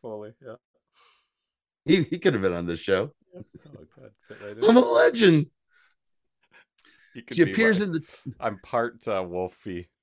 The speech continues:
Speaker 1: Like, I, like, he could be like, "I didn't, I didn't fully, uh, evolve."
Speaker 2: <laughs> Yeah. He's a, it's gotta be Mankind, though. Or Dude
Speaker 1: Yeah,
Speaker 2: Love.
Speaker 1: exactly.
Speaker 2: Dude Love would fit in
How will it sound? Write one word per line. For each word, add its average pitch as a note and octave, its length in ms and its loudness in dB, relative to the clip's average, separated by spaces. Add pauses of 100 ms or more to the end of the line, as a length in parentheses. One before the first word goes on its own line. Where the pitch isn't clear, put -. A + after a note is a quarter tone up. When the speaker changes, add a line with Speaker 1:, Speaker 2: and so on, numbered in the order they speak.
Speaker 1:
Like, G2+ 240 -14
I, G#2+ 200 -10
like, G#2 180 -12
he G#2+ 80 -14
could G2 180 -16
be G2+ 140 -12
like, G2+ 160 -10
"I D#3 60 -2
didn't, F3+ 300 -6
I D#3 60 -4
didn't F3 220 -2
fully, C4 500 -6
uh, - 880 -16
evolve." F#3 880 0 (400)
Speaker 2:
<laughs> - 340 -2
Yeah. E3+ 160 4 (2500)
He's E3 140 0
a, C#3+ 140 2
it's A#2+ 220 -4
gotta D3 200 2
be B2+ 140 0
Mankind, A2 600 -4
though. F2 160 -4
Or B2 120 2
Dude F3+ 240 0
Speaker 1:
Yeah, - 40 0
Speaker 2:
Love. B2+ 180 6 (100)
Speaker 1:
exactly. - 240 -2
Speaker 2:
Dude E3+ 80 4
Love C#3+ 220 4
would G#2 120 -2
fit A2 220 -2
in F2 180 -4